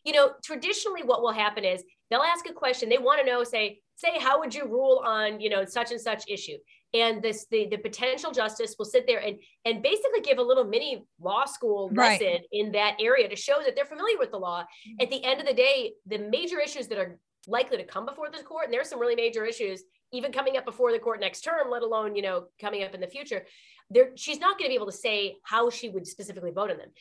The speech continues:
Speaker 1: But you have to be confident that she understands the area of law. And
Speaker 2: Mm-hmm.
Speaker 1: so I'm concerned that, that necessarily you're gonna end up hearing a lot of, "Well, I, no com-, I, I just can't talk about that case. I can't talk about that case."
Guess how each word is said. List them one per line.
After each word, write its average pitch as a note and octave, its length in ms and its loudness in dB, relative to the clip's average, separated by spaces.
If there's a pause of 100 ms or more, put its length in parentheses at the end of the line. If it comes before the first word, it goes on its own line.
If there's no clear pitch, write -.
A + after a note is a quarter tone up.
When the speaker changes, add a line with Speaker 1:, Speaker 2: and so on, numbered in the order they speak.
(140)
Speaker 1:
But C4 140 4
you C4+ 80 -4
have D#4+ 260 -2
to F4+ 80 -6
be A#3 300 -8
confident C4+ 460 -2
that G#3 120 -8
she A#3+ 160 0
understands F#3 840 -6 (280)
the A3+ 160 -6
area G#3+ 600 0
of E3+ 240 -4 (120)
law. F3+ 380 -2 (400)
And A3+ 100 0
Speaker 2:
Mm-hmm. - 20 -6
Speaker 1:
so G#3+ 400 0 (280)
I'm D#4+ 240 0
concerned A#3 440 -4
that, G3 100 -6 (180)
that G3 200 -2
necessarily G#3 600 0
you're F#3 120 -4
gonna F#3 160 -2
end G3 200 -6
up F#3+ 120 -6
hearing F#3+ 240 -4
a F3 40 -2
lot F3 160 -4
of, F3 100 -10
"Well, F3 260 -8 (240)
I, G3+ 240 -4
no A#3 140 0
com-, A3 240 -2
I, G#3+ 220 -2
I G#3 60 0
just G#3 200 -14
can't G3+ 180 -4
talk G3 160 -6
about F#3+ 160 -6
that E3+ 140 -6
case. F3+ 180 -4
I F3 40 -16
can't F#3 120 -10
talk F3+ 120 -6
about F3 160 -10
that E3 140 -8
case." E3+ 160 -4